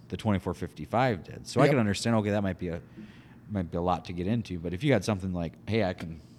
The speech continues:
Speaker 1: get out of the elements and just hang out, and if I need to crash, I can crash if I want to," I think there'd be a lot of buyers out there that probably
Speaker 2: Well, I mean, Yamaha already has the twenty-seven foot jet boat like I have, so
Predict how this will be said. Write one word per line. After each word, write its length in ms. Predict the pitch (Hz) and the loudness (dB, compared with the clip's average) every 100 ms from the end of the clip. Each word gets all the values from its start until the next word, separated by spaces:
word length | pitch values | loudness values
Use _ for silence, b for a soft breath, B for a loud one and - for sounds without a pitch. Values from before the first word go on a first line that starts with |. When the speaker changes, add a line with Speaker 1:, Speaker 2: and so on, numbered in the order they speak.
| - | -10
Speaker 1:
get 120 | 101 | -2
out 160 | 95 101 | 0 0
of 80 | 92 | 0
the 80 | 92 | 0
elements 520 | 107 117 87 82 - | 2 2 -2 -6 -8
and 260 | 85 82 78 - | -6 -6 -10 -12
just 160 | 95 - | -12 -8
hang 180 | 98 92 | -6 -2
out, 200 | 104 98 | -2 -2
and 80 | 80 | -2
if 100 | 98 | -2
I 60 | |
need 140 | 95 90 | -2 -4
to 60 | |
crash, 360 | - 98 120 92 | -4 -2 -2 -4
I 60 | |
can 160 | 85 85 | -8 -8
crash 320 | 90 104 110 | -4 -4 -4
if 60 | - | -6
I 80 | 87 | -4
want 280 | 87 127 | -2 -4
to," 240 | - 90 87 b b b b b - - - - - - | -6 -6 -8 b b b b b -20 -20 -20 -20 -20 -6
I 80 | 92 | -2
think 160 | 104 101 | 0 0
there'd 120 | 95 | 0
be 60 | 85 | 0
a 40 | |
lot 120 | 87 | 0
of 60 | 87 | 0
buyers 340 | 78 92 101 | 0 0 0
out 180 | 80 80 | -2 -8
there 100 | 80 | -8
that 100 | 78 | -8
probably 260 | - 90 - | -4 -4 4
Speaker 2:
Well, 100 | 180 | 6
I 20 | |
mean, 180 | 190 165 | 8 10
Yamaha 280 | 160 165 160 | 10 10 8
already 260 | 156 160 156 | 8 8 8
has 220 | 160 170 | 8 6
the 80 | 156 | 6
twenty-seven 560 | 135 165 160 143 156 147 | 0 0 0 0 0 -2
foot 300 | - 170 - | 0 0 0
jet 240 | 139 185 160 | 0 0 0
boat 160 | 147 | 0
like 140 | 143 139 | 0 0
I 80 | 135 | 2
have, 360 | 170 202 160 | 6 6 6
so 380 | - 180 165 143 | 4 6 6 4